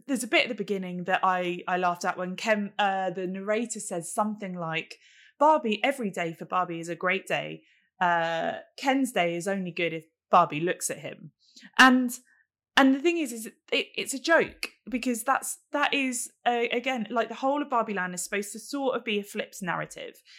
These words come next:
where women are in charge and men are constantly seeking the validation of women. What doesn't happen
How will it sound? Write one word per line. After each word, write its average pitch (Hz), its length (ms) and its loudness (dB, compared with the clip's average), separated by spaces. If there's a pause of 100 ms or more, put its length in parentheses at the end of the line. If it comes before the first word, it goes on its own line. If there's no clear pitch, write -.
(160)
where 180 260 6
women 277 320 0
are 220 80 2
in 190 140 -2
charge 160 600 -2 (220)
and 180 240 0
men 202 400 0
are 175 120 -6
constantly 196 560 -6
seeking 170 480 -6
the 170 60 -8
validation 165 640 0
of 143 120 -12
women. 127 400 -8 (720)
What 262 280 2
doesn't 330 360 0
happen 165 580 -8